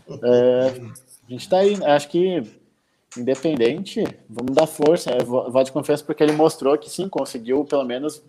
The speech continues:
fazer o time aumentar de rendimento nessas últimas rodadas. Fiquei muito chateado com o nosso jogo contra o Inter, porque acho que foram duas falhas individuais que consi-, que, enfim, fizeram a gente perder, assim, o nosso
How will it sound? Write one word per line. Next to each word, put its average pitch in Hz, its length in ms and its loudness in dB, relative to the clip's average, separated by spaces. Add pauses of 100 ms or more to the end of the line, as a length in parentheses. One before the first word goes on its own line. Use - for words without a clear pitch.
fazer 143 240 0
o 147 80 -2
time 143 400 -8 (120)
aumentar 131 400 -2
de 135 120 -6
rendimento 139 520 -6
nessas 123 320 -8
últimas 123 320 -6
rodadas. 120 600 -8 (680)
Fiquei 143 140 2
muito 147 160 4
chateado 185 420 4
com 165 100 -6
o 143 40 -4
nosso 139 240 0
jogo 143 380 -2
contra 143 340 -6
o 147 80 -2
Inter, 165 380 -8
porque 160 500 -2 (920)
acho 123 160 -2
que - 60 -20
foram 165 200 0
duas 151 260 0
falhas 165 280 2
individuais 151 580 -2
que - 80 -20
consi-, 143 460 -12
que, 127 280 -8 (500)
enfim, 143 340 -2 (200)
fizeram 131 600 0 (160)
a 117 60 -10
gente 123 220 -8
perder, 135 500 4
assim, 143 300 -2
o 135 40 -4
nosso 127 460 -6